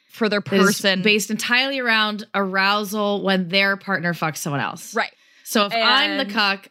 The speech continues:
Speaker 2: I like watching
Speaker 1: Mm-hmm.
Speaker 2: my boyfriend or girlfriend or partner
Speaker 1: Yes.
Speaker 2: get fucked by somebody else.
Speaker 1: Mm-hmm.
Speaker 2: Yeah.
Speaker 1: And, and sometimes it involves humiliation. Sometimes it doesn't.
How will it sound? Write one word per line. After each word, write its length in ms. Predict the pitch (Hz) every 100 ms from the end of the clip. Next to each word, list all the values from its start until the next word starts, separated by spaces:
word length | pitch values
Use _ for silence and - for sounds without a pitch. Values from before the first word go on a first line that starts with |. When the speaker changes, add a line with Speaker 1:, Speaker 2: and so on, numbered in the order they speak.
| -
Speaker 2:
I 200 | 202 226
like 260 | 233 214 202
watching 720 | 202 180 180 190 170 170 165
Speaker 1:
Mm-hmm. 380 | 185 147 165 185
Speaker 2:
my 640 | 190 185 185 185 190 185 - _
boyfriend 540 | 220 196 196 196 196 185
or 80 | 175
girlfriend 500 | 175 175 175 170 160
or 60 |
partner 720 | 156 185 175 165 156 151 156 190
Speaker 1:
Yes. 280 | 180 95
Speaker 2:
get 240 | - 185 185
fucked 360 | 185 156 -
by 140 | - 151
somebody 440 | 147 151 151 139
else. 220 | 92 -
Speaker 1:
Mm-hmm. 600 | 196 208 185 165 151 165 208 -
Speaker 2:
Yeah. 280 | 180 147 175 _ _ -
Speaker 1:
And, 180 | 208 214
and 180 | 226 220
sometimes 400 | 226 233 233 233
it 80 | 226
involves 340 | 226 185 190
humiliation. 640 | 240 196 196 143 160 208 220
Sometimes 300 | 202 226 233
it 60 |
doesn't. 400 | 311 392 175 98